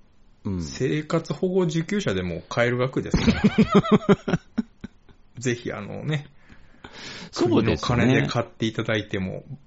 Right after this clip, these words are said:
Speaker 1: うん。
Speaker 2: 僕ら的には何の差し支えもないですけどね。
Speaker 1: そうそう、お金はお金ですからね。
Speaker 2: うん。
Speaker 1: そう。
Speaker 2: お金にね、色はついてないですから。
Speaker 1: うん。
Speaker 2: うん。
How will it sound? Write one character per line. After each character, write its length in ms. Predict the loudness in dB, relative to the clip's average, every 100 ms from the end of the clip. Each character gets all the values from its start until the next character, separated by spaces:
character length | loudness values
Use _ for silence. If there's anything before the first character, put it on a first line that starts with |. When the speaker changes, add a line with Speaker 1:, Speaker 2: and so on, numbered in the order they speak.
| -6 0
Speaker 1:
う 60 |
ん。 440 | 4 4 2 -2 -2
Speaker 2:
僕 200 | 0 0
ら 100 | 0
的 180 | -2 -6
に 80 |
は 60 | -4
何 280 | -2 -2 -2
の 220 | -4 -6 -14 -20 _ -20 -20 _ _ -20 -14
差 180 | -10
し 100 | -10
支 80 | -4 -2
え 40 | 0
も 100 | 0
な 160 | -2
い 80 | -4
で 80 | -12
す 100 | -18
け 80 | -20
ど 60 |
ね。 60 | -20 -20 -20 -18 -4
Speaker 1:
そ 140 | -2
う 20 |
そ 120 | 2
う、 40 | 2
お 40 |
金 280 | 4 2 4
は 140 | 2
お 60 | 2
金 280 | 2 2 2
で 100 | 0
す 120 | -2
か 120 | -8
ら 120 | -10
ね。 280 | -10 -10 -10 -10
Speaker 2:
う 40 | -8
ん。 260 | -6 -8 -12 -20 -20 -20 -20
Speaker 1:
そ 160 | -8 -6
う。 60 |
Speaker 2:
お 60 | -4
金 240 | -4 -2
に 140 | 0 0
ね、 240 | -2 -4
色 220 | -6 -2 -2
は 160 | -2
つ 140 | -4 -4
い 60 |
て 100 | -4
な 80 | -6
い 40 |
で 40 | -8
す 80 | -10
か 100 | -12
ら。 160 | -14 -18 _ _ -4
Speaker 1:
う 100 | 0
ん。 600 | 2 0 -2 -8 -12 -12 0
Speaker 2:
う 40 |
ん。 260 | 0 2